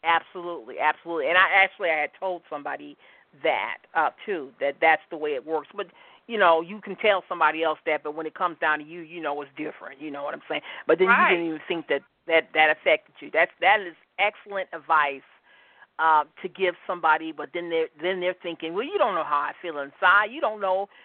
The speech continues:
Speaker 1: the pain I've been through." And you, 'cause they, you can't feel what I feel, you know, and, and
Speaker 2: Mm-hmm.
Speaker 1: you can't. You can't
Speaker 2: Mm-hmm.
Speaker 1: feel what somebody else is feeling. But, um, I want to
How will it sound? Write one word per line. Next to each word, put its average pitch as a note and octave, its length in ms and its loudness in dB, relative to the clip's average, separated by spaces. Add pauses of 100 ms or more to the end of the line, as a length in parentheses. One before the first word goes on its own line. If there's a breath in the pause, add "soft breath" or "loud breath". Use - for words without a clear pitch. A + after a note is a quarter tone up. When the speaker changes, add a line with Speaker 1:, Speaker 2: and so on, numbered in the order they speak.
(140 soft breath)
Speaker 1:
the D#3 80 -4
pain F#3 360 -10
I've D#3+ 220 -2
been E3 300 -8
through." F3 260 -6
And F3+ 180 -4
you, G#3 240 -10
'cause G#3 240 0
they, F#3 140 4 (180)
you G#3+ 140 -4
can't G#3 400 0
feel A#3+ 220 2
what E3+ 140 6
I D3+ 160 4 (100)
feel, D3 240 -14 (580 soft breath)
you F3+ 100 -8
know, D#3+ 140 0
and, G#3 300 2
and A3+ 180 0
Speaker 2:
Mm-hmm. - 20 -4
Speaker 1:
you D#4 60 -2
can't. G3+ 480 -8 (720)
You C4 100 -16
can't - 320 -4
Speaker 2:
Mm-hmm. - 60 -20
Speaker 1:
feel G3+ 140 -4
what D#3 180 -14
somebody D3+ 300 -4
else C#3+ 200 -4
is D3 140 -20
feeling. D3+ 200 -10 (460 loud breath)
But, A3+ 180 2
um, F#3+ 420 2 (360)
I G#3+ 60 4
want D#4 360 0
to B3+ 160 -12